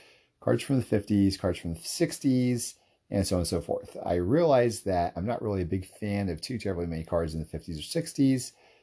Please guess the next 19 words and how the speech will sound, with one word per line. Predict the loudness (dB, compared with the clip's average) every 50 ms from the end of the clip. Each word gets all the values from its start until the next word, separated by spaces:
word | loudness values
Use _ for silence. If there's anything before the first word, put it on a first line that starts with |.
| _ _ _ _ _
Uh, | -2 -2 0 2
Old | 2 2 4 4 2
Judge, | 2 4 4 4 4 2 0 -2 -2 0
I | 0 2
only | 2 2 2 2 2
like | 0 0 -2
a | -6 -10
few | -12 -4 -2 0 0
of | 0
the | -2 -2
players, | 0 0 2 2 2 2 0 0 -2 -4 -8 -8 -6
same | -4 -4 -2 -2
with | -4 -6
T | -6 -8 -6
two | -4 -4
oh | -4
six. | -2 0 0 0 0 -2 -6 -10 -10 -10 _ _ _ _ _ _ _ _
So, | -10 -2 0 2 4 4 4 2 0 -2 -4 _ _ _ _
uh, | -2 0 2 2 2 0